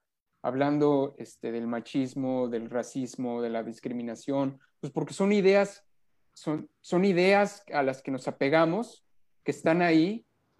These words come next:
y pues yo creo que el problema es que no las cuestionamos, ¿no? No las cuestionamos porque, digamos,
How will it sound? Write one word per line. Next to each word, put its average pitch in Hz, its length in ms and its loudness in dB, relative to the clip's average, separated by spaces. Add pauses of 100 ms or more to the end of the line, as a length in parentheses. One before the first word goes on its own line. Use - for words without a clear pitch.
(180)
y 139 100 -10
pues 147 160 -2
yo 170 80 4
creo 196 140 -2
que 233 80 2
el 185 40 -2
problema 180 320 4
es 190 100 -6
que 165 120 -2
no 156 180 0
las 180 180 -2
cuestionamos, 151 840 -4
¿no? 139 180 -6
No 156 160 -8
las 170 160 -4
cuestionamos 156 560 -4
porque, 123 540 -10
digamos, 127 560 -6